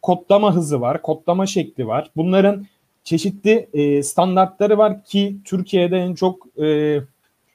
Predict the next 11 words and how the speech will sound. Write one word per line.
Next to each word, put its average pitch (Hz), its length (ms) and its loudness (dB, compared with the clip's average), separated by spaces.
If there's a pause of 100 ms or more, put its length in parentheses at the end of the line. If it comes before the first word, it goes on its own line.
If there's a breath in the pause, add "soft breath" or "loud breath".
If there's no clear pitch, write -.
(640)
nato 190 540 0
stanak, 202 640 -2 (100)
e, - 40 -10 (180)
otuz 180 300 -2
yedi 214 180 4
otuz 160 300 2
üçtü 147 460 -2 (180)
sanırım. 165 480 -2 (480)
Değil 202 140 0
mi? 175 240 -2
Ya, 143 200 -6